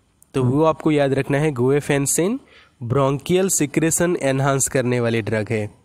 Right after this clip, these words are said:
ओके, ब्रोंकियल सिक्रेशन एनहांसर। उसके बाद है balsam of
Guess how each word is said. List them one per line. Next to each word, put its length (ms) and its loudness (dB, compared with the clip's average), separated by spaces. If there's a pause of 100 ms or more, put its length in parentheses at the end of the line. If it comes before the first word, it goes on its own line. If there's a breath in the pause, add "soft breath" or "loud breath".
ओके, 240 -2
ब्रोंकियल 800 0 (380 loud breath)
सिक्रेशन 800 -2 (220)
एनहांसर। 760 0 (920 loud breath)
उसके 260 0
बाद 280 2
है 200 2
balsam 480 2
of 180 2